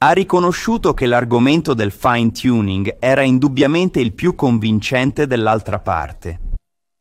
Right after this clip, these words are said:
Doctor John Lennox, professore di matematica a Oxford, ha dichiarato:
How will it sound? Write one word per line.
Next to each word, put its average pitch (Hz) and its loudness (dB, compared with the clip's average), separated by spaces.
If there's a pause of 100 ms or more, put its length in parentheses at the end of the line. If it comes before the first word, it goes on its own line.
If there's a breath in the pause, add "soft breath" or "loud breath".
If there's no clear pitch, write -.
(440)
Doctor 135 0
John 143 2
Lennox, 127 0
professore 123 -2
di 113 0
matematica 113 -2
a 104 -2
Oxford, 107 -2
ha 117 -2
dichiarato: 120 -2